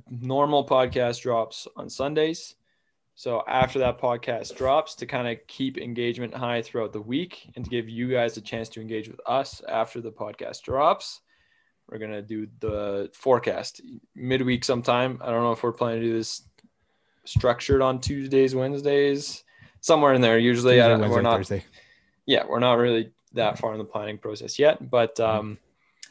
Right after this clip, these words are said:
Speaker 1: yeah, it gives you guys a chance to kinda reach out to us via Instagram, via all of our socials, kinda get your questions in regarding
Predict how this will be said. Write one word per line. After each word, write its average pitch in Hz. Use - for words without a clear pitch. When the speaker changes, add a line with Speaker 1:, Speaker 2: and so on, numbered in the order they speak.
Speaker 1:
yeah, 151
it 113
gives 120
you 131
guys 131
a 127
chance 120
to -
kinda 117
reach 117
out 110
to 117
us 107
via 107
Instagram, 123
via 113
all 110
of 110
our 110
socials, 110
kinda 117
get 117
your 123
questions 120
in 117
regarding 113